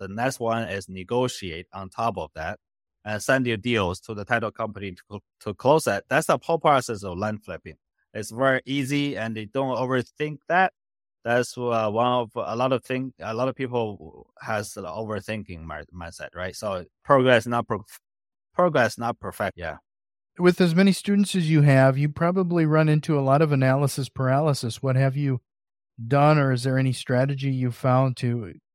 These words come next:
Speaker 2: get them moving?
Speaker 1: I force them. So I tell them,
Speaker 2: Hmm.
Speaker 1: Today, you gotta give me three markets. I don't care what you do. I already taught you how to do it.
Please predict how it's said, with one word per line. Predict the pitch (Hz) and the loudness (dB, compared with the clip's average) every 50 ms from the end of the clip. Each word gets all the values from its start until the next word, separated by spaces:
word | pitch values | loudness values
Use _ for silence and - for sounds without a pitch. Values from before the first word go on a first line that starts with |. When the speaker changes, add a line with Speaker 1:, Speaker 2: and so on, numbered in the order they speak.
| _ - 127 | _ -6 0
Speaker 2:
get | 123 135 135 - - | 2 2 2 4 4
them | 143 135 131 123 123 117 - _ _ _ _ _ _ _ _ _ _ _ | 4 6 6 6 4 2 -2 _ _ _ _ _ _ _ _ _ _ _
moving? | - 113 120 127 135 123 117 107 104 - _ _ _ _ _ _ _ _ _ _ _ _ | -2 0 2 2 2 2 0 -2 -4 -6 _ _ _ _ _ _ _ _ _ _ _ _
Speaker 1:
I | - 123 131 | 2 2 2
force | - - 165 156 143 - - | 6 8 8 8 8 6 4
them. | - 87 67 - - _ | -2 -4 -4 -6 -12 _
So | - - 123 120 113 - | -2 2 2 4 2 2
I | 73 107 117 104 | 0 -2 0 4
tell | - 143 143 135 | 6 6 8 8
them, | 127 120 113 110 107 - | 8 6 4 2 -2 -2
Speaker 2:
Hmm. | - | 0
Speaker 1:
Today, | 151 131 170 185 180 175 160 | 4 6 8 8 8 6 4
you | 143 | 4
gotta | 123 - 147 143 135 | 4 4 4 4 4
give | 117 - 147 139 135 | 4 4 4 6 6
me | 127 120 113 | 6 4 2
three | - - 127 123 120 117 | 0 2 2 2 4 4
markets. | 113 113 110 113 - - 92 - - | 4 2 2 2 2 -2 -4 -4 -2
I | 104 | -2
don't | 117 143 156 143 | 0 0 0 -2
care | - - 143 135 | 0 2 2 4
what | 127 131 131 127 | 4 4 4 2
you | 127 120 | 2 0
do. | 113 127 127 123 123 | 0 0 -2 0 -2
I | - 123 | -2 0
already | 135 147 156 160 | 0 0 0 -2
taught | - - 165 160 151 | -2 -2 -2 0 0
you | 139 127 | -2 -2
how | - 135 131 | -2 -2 -4
to | 123 113 | -4 -4
do | 104 107 98 | -4 -6 -6
it. | 90 98 - | -6 -8 -10